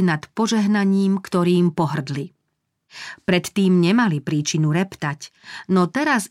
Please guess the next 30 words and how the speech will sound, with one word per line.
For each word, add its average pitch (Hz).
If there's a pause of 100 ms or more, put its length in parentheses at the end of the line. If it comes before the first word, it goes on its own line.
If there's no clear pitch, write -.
im 190
Boh 208
dal 190
skutočný 180
dôvod 185
na 180
bedákanie. 147 (880)
Keby 196
sa 240
boli 220
kajúcne 202
trápili 175
nad 156
svojím 156
hriechom, 151
keď 156
si 151
ho 151
jasne 165
uvedomili, 165 (640)
taký 247
rozsudok 226
nemusel 165
byť 151
vynesený. 143 (920)
Oni 202
však 262
žialili 160
nad 143
rozsudkom. 151